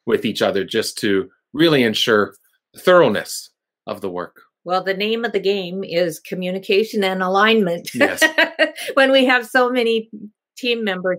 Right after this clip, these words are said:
Speaker 2: out doing a lot of different work, then we need that chance to be able to come together and connect, and also with the leadership, um, as well to help them guide the work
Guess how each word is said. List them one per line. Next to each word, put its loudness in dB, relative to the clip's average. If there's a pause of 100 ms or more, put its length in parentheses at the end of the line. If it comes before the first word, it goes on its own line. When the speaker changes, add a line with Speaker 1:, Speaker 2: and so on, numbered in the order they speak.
Speaker 2:
out 0
doing -2
a -6
lot -4
of -10
different -10
work, -6
then -6
we -10
need -8
that -4
chance -10
to -20
be -6
able -8
to -20
come -12
together -10
and -12
connect, -16 (400)
and 2
also 0
with -2
the -6
leadership, -8 (540)
um, -4
as -4
well -2
to -12
help -6
them -6
guide -4
the -6
work -8